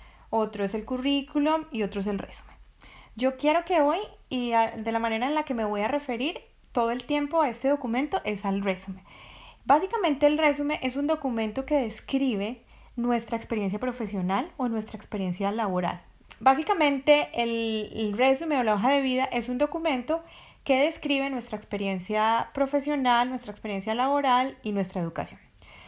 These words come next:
Entonces, entendamos un poquito más allá en qué consiste un resumen en Estados Unidos. Es un documento súper importante que cualquier profesional que quiera conseguir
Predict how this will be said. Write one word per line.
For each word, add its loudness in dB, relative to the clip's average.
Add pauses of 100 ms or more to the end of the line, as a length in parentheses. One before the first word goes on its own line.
(180)
Entonces, 2
entendamos 0
un -2
poquito 0
más 0
allá 2 (320)
en -4
qué 2
consiste -2
un 0
resumen 0
en 0
Estados -2
Unidos. -8 (320)
Es -2
un 2
documento -2
súper 0
importante -4 (240)
que -4
cualquier -2
profesional -2
que -10
quiera 2
conseguir -4